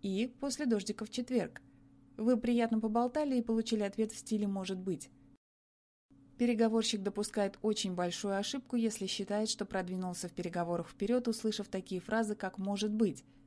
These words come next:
«я дам вам знать о своём решении», «если нас заинтересует, я вам перезвоню» и так далее. Каждые переговоры должны заканчиваться конкретным результатом. В какое время и с кем следующая встреча? Какие вопросы будут обсуждаться?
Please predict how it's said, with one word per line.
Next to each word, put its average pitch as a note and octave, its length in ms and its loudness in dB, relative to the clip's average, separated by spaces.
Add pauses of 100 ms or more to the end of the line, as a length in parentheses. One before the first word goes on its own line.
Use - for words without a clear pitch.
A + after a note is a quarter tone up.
(160)
«я A3 180 4
дам G#3 180 2
вам G#3 160 2
знать G3+ 240 -2
о G3 60 -2
своём G3 300 0
решении», G#3+ 560 0 (480)
«если A3 300 6
нас A3+ 220 6
заинтересует, A3 680 2
я G#3+ 120 2
вам G3 180 0
перезвоню» G3+ 640 2 (400)
и G#3 80 0
так G3 200 0
далее. F3 400 2 (1080)
Каждые F3+ 400 2
переговоры A3 540 2
должны A3+ 340 4
заканчиваться G#3 640 0
конкретным G3 560 -2
результатом. F#3+ 680 0 (680)
В - 80 -20
какое D4 360 0
время B3+ 360 4
и B3 40 6
с A#3+ 60 0
кем G3 220 -2
следующая F#3+ 520 -2
встреча? A3 520 0 (720)
Какие A#3 320 2
вопросы A3+ 480 0
будут G3 260 -2
обсуждаться? G3+ 760 0